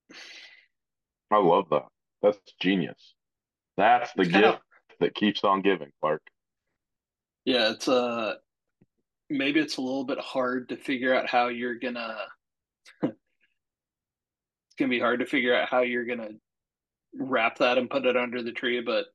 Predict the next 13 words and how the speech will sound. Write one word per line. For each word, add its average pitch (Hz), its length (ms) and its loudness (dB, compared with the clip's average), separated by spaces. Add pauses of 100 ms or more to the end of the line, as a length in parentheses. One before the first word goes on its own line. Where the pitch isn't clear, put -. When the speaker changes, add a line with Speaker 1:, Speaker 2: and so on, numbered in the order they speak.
Speaker 2:
send 135 240 -4
'em 127 100 -2
on 123 80 0
a 117 60 -6
scavenger 110 540 -8
hunt 113 280 -8
or 113 120 -4
something 113 400 -2
to, 101 380 0
to 107 120 -4
find 101 260 -4
it. - 120 -6 (1600)
Speaker 1:
There 101 220 -8